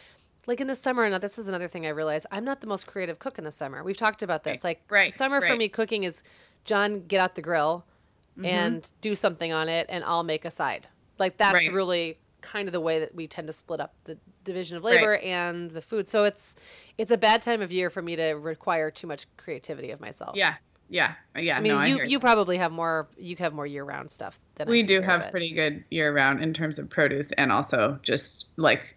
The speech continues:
Speaker 2: responding to seasons. Like, we can go out and grill <laughs> anytime.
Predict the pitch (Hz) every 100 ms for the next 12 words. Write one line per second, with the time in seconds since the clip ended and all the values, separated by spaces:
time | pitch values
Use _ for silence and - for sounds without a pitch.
0 | _ - 170 165 - 151 143 139 143 147
1 | 151 147 135 147 143 147 131 - 147 139
2 | - 151 143 147 165 - - _ - 147
3 | 220 143 139 165